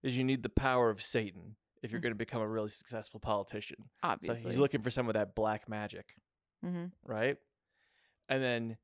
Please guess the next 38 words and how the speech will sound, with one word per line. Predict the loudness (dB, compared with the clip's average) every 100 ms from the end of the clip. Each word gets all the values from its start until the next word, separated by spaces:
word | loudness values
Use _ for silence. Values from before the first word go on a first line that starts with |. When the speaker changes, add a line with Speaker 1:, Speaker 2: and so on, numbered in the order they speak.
| _ _ _ _ _ _
Speaker 1:
two, | 4 6 8 6 2 -4 -12 _ _ _ _ _ _ _ _ _ _ _
he's | -4
probably | 4 8 8 8
looking | 4 0
for | -6
some | -2 2
of | 4
that | 2 4
black | 4 4 2
magic | 2 2 -2 -4
in |
the | -6
sense | 2 2 2 0
that | -2 -2 -4 -8 -20 -2
I'm | 4
not | 4 4
sure | 2 2
how | 4 4
many | 4 0 -2 -6 -14 _ _ -4
black | 2 4 2 -4 -20 _ _ _ _ _ _ _
people | 0 2 -2 -2
were | 0
in | 0 -2
the | -4
Kansas | -4 -4 -2 -8 -12
circus. | -14 -14 -14 -12 -12 -14 _ 2
Speaker 2:
Mm-hmm. | 4 4 0 -6 _ _ _
Speaker 1:
And | -2 2
maybe | 2 2
he | -4 -2
wants | 0 -2 -4 -10 -12 _ _ _
a | 0
little | 2 2
bit | 0
of | 0
that | -2 -4 -4 _ _ _ -20 _ _
action. | -8 -8 -4
Speaker 2:
Right. | -4 -4